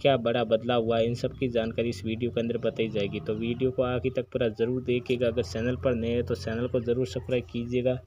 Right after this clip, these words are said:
और बेल आइकन को on ज़रूर कीजिएगा ताकि आपको राजस्थान हाई कोर्ट ग्रुप डी परीक्षा तिथि को लेकर जो भी नई नई अपडेट आती है वो सबसे पहले हमारे चैनल के माध्यम से आपको अपडेट दी जाती है। और इसके अलावा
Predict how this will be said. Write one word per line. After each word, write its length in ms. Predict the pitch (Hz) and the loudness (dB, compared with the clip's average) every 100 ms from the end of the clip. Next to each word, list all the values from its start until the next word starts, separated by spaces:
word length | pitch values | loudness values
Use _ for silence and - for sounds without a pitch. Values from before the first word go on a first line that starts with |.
| _ _ _ _ _ - | _ _ _ _ _ 0
और 160 | 127 113 | 2 4
बेल 260 | 117 127 | 4 4
आइकन 260 | 127 127 127 | 4 2 0
को 180 | 117 123 | 0 2
on 100 | 120 | 2
ज़रूर 200 | 117 127 - | 2 0 -6
कीजिएगा 320 | 101 104 107 - | -4 0 -2 0
ताकि 280 | 123 - 123 | -4 0 0
आपको 320 | 120 - 120 | 0 0 2
राजस्थान 560 | 107 110 123 - 127 113 | 2 0 -2 -4 -4 -4
हाई 180 | 107 117 | -2 -2
कोर्ट 260 | - 120 117 101 | 0 2 2 0
ग्रुप 240 | 123 127 | 0 0
डी 140 | 120 123 | 0 0
परीक्षा 320 | - 123 - 127 | 0 -2 -2 -4
तिथि 260 | - - | -4 -8
को 80 | 131 | -4
लेकर 260 | 120 120 117 | -2 0 -2
जो 220 | 117 127 135 | 2 2 2
भी 200 | 135 120 | 2 2
नई 160 | 117 | 2
नई 140 | 127 120 | 2 0
अपडेट 300 | 113 123 120 | 2 0 0
आती 220 | 113 117 | 0 2
है 120 | 120 123 - - - _ | 2 2 -10 -20 -20 _
वो 60 | 127 | -2
सबसे 340 | - 127 - | 0 0 2
पहले 260 | 135 123 123 | 2 2 0
हमारे 320 | 107 107 120 | 0 0 0
चैनल 280 | - 113 117 | 0 0 0
के 160 | 117 120 | 0 0
माध्यम 300 | 120 117 120 | 2 0 0
से 140 | 120 | 0
आपको 320 | 113 - 127 | 0 0 -2
अपडेट 300 | 113 117 123 | 0 2 0
दी 160 | 117 117 | 0 0
जाती 320 | 107 95 110 | 0 -2 -2
है। 120 | 104 - - - - - - - - - - - - 120 | -2 -4 -12 -14 -16 -18 -18 -18 -18 -20 -14 -4 2 6
और 200 | 127 123 | 6 4
इसके 220 | - 131 | 4 4
अलावा 340 | 117 120 123 | 6 8 6